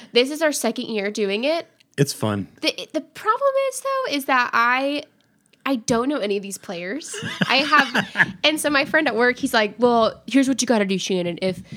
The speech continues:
Speaker 1: your first draft, you know, the first round, if you're sixth, then this is what you need to do. But then if someone else takes a running back, then you gotta take a tight end." And I'm like,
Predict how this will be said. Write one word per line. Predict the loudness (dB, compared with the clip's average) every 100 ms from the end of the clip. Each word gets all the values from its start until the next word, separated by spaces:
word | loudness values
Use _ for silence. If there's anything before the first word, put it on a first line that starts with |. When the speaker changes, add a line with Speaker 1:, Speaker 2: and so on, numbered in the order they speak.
| -10 -2
Speaker 1:
your | -2
first | 2 0 2 2
draft, | 2 2 -2 -16 -20 -12
you | -8 0 2
know, | 2
the | 2
first | 0 0
round, | 0 0
if | 0
you're | 0 0 -4 -12 -20 -10
sixth, | -2 0 0 0
then | 2
this | 2 0
is | -2
what | -2
you | -2
need | -2
to | -4
do. | -6
But | -2 -2 -2 0
then | 2 2 -2 -10 -8
if | -4
someone | 0 0 2
else | 0 -2
takes | -4 -4
a | -2
running | 0 0
back, | 0 -2 0
then | -2 0
you |
gotta | 0 -2
take | -2 -6
a | -8
tight | -6 -4 -2
end." | -4
And | -4
I'm | -4
like, | -4